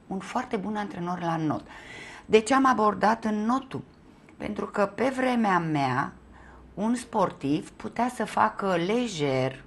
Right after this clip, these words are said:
deci avea timp mai mult, nu știu cum erau alea douăzeci și patru de ore, față de, de douăzeci și patru de ore ale copiilor de azi, încât în vacanțele mici pe care le aveam, puteam să facem, uh,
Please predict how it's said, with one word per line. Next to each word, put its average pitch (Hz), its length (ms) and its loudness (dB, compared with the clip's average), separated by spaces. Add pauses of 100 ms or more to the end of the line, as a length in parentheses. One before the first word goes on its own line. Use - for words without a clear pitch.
deci - 220 -4
avea 170 380 0
timp 196 300 -4
mai 170 220 2
mult, 131 340 0
nu 156 140 -2
știu 170 200 -6
cum 143 280 0
erau 139 260 4
alea 139 260 4
douăzeci 135 280 0
și - 60 -20
patru 151 300 2
de 139 100 0
ore, 113 500 -2 (600)
față - 280 2
de, 151 240 -2 (400)
de 135 100 -4
douăzeci 156 260 2
și - 60 -12
patru 147 260 0
de 135 100 -2
ore 147 160 4
ale 139 160 4
copiilor 139 580 -2
de 127 140 0 (200)
azi, - 140 -10 (680)
încât 233 420 -4
în 233 280 4
vacanțele 185 1000 2 (420)
mici - 520 2 (280)
pe 135 120 -2
care 156 240 2
le 147 120 2
aveam, 139 320 0 (360)
puteam 202 360 2
să 226 200 -2
facem, 180 720 -2
uh, 139 180 2